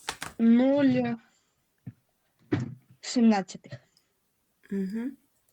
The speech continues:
Speaker 2: Чекай, підожди, я зараз прийму.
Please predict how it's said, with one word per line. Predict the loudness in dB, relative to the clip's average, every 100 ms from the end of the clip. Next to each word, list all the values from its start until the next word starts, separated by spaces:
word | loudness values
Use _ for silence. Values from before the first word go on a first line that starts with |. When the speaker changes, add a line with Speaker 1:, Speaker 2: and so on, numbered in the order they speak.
| _ _ _ _ _ _ _ _ _ _ _ _ _ _ _ _ -12
Speaker 2:
Чекай, | -10 -6 -8
підожди, | -6 -8 -6 -4
я | -2
зараз | -2 -2 -4
прийму. | -4 -8 -6 -8